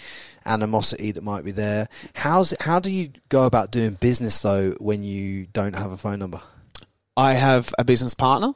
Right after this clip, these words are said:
Speaker 1: Mm-hmm.
Speaker 2: and he's my good friend, so he's always accessible. And I give my, like, if I need to contact someone or needed to do business,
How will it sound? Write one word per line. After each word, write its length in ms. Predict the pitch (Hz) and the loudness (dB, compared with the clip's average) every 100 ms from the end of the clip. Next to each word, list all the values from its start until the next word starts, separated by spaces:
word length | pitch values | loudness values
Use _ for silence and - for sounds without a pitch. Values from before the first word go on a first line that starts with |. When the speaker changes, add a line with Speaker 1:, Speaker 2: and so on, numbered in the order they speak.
| - | -4
Speaker 1:
Mm-hmm. 280 | - 175 214 - _ _ | -4 -2 -4 -8 _ _
Speaker 2:
and 440 | 131 123 117 - - _ _ _ - | 2 2 0 -4 -6 _ _ _ -2
he's 360 | 127 120 - | 0 0 -2
my 180 | 120 123 | -2 0
good 180 | 120 117 | 0 0
friend, 340 | - 139 190 | 4 4 4
so 120 | - | 4
he's 200 | 127 123 | 4 4
always 240 | 127 123 123 | 6 6 4
accessible. 600 | 104 135 131 143 175 208 - - - | 2 2 2 2 2 2 -2 -10 2
And 200 | 147 151 - _ _ 151 | 2 2 -2 _ _ 0
I 80 | |
give 160 | 156 175 | 2 2
my, 160 | 185 185 | 4 4
like, 160 | 147 147 - _ _ _ _ - - _ _ | 4 2 -4 _ _ _ _ -20 -20 _ _
if 120 | 165 | 4
I 120 | 175 165 | 6 6
need 240 | 147 147 | 6 6
to 80 | 147 | 4
contact 460 | - 139 156 143 | 2 2 2 0
someone 340 | - 147 202 156 | 2 2 4 2
or 80 | 127 | 4
needed 320 | 131 127 123 | 4 4 2
to 80 | 131 | 2
do 120 | 131 | 4
business, 640 | 127 135 180 233 247 - | 6 4 2 2 2 -2